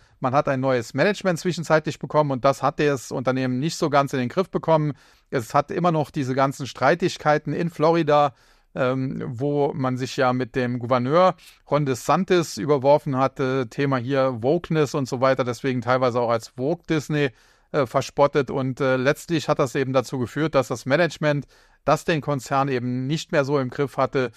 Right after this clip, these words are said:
wieder gehen musste und der alte Chef Bob Iger zurückgekehrt ist. Zunächst hat die Aktie darauf auch mit massiven Kursgewinnen reagiert. Alle haben das gefeiert. Dann hat man aber irgendwann mal festgestellt, ja, Bob Iger,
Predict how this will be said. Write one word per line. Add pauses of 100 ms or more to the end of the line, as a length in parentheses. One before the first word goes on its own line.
(260)
wieder
gehen
musste
und
der
alte
Chef
Bob
Iger
zurückgekehrt
ist.
Zunächst
hat
die
Aktie
darauf
auch
mit
massiven
Kursgewinnen (340)
reagiert.
Alle
haben
das
gefeiert.
Dann
hat
man
aber
irgendwann
mal
festgestellt,
ja,
Bob
Iger,